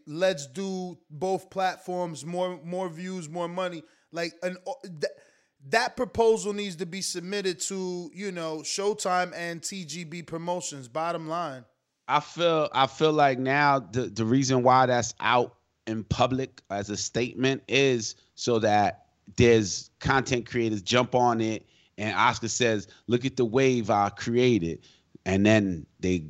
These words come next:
Speaker 2: start with their offer talking. You know, that's just me running the scenario through my head. But I feel like, um, the offer is, I mean, like I said earlier in the show,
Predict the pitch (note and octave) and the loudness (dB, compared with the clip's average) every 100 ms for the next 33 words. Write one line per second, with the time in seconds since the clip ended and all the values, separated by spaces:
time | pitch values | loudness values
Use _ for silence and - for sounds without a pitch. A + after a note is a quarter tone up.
0 | - - - G2+ D2+ E2+ F2+ E2 E2 F#2 | -12 -10 2 4 4 0 -2 0 2 2
1 | - E2 A2 F#2 E2 C#2+ - _ _ E2 | 0 -4 -2 -2 -4 -12 -14 _ _ 0
2 | A2 G#2 F2 F2+ G#2+ - F#2+ E2+ G2 G#2+ | 4 4 4 2 2 0 -4 2 4 4
3 | G2 F#2+ _ _ E2+ G2+ F#2 F2 - G2+ | 2 -4 _ _ 0 2 2 0 0 2
4 | G2+ F#2 F2 - F2+ D#2 E2 B2 A2 F2 | 4 4 2 2 2 2 4 6 6 4
5 | _ _ _ _ G#2+ B2 D#3 - D3 C3 | _ _ _ _ 6 6 4 4 4 4
6 | A#2+ A2+ G#2+ - _ _ _ _ A2+ A2 | 2 0 -6 -14 _ _ _ _ 0 0
7 | G#2 F2+ E2 - _ _ _ _ A2+ - | 0 -4 -10 -16 _ _ _ _ -4 0
8 | A2+ C3+ C3 B2+ B2+ A#2 - - A#2 A2 | 4 6 4 2 2 2 -2 -8 -8 -6
9 | - A#2+ A#2 A2+ A2 A2 B2 A2 A#2+ G#2 | -2 2 2 2 0 2 2 4 2 0
10 | G2+ E3 D3+ G2+ | 2 4 4 2